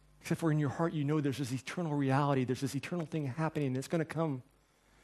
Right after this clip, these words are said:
and it's gonna separate everybody. That might be the only difference. It might not be seen outwardly. Inwardly, you know in your heart, and you're serving, and you're speaking, and you're talking to people about the judgment,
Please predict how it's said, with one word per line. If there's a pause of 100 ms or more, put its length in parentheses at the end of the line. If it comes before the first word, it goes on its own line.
(280)
and
it's
gonna
separate
everybody. (1700)
That
might
be
the
only
difference.
It
might
not
be
seen
outwardly. (280)
Inwardly,
you
know
in
your
heart,
and
you're
serving,
and
you're
speaking,
and
you're
talking
to
people
about
the
judgment,